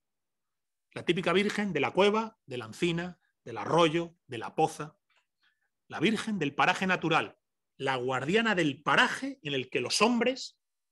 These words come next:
van a hacer su ciudad, van a hacer su civilización y su cultura. Y esto es un rasgo típico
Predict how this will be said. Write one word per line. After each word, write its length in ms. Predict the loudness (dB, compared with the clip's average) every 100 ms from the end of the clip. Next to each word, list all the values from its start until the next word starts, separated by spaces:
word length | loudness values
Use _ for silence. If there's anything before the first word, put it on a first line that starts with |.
| _
van 200 | -2 0
a 40 |
hacer 180 | 0 -2
su 120 | -2
ciudad, 420 | 0 0 0 -2 -8 _ _ _ -6
van 200 | -2 -2
a 20 |
hacer 280 | -2 -4 -2
su 260 | -4 -4
civilización 1000 | -6 -6 -4 -4 -6 -10 -6 -4 -4 -10 -8
y 80 |
su 200 | -4 -4
cultura. 540 | -4 -6 -8 -14 -14 _ _ _ -20 -20 -18 -4
Y 60 | 0
esto 100 | 4
es 80 |
un 80 | 6
rasgo 280 | 6 6 6
típico 520 | 6 6 0 -4 -8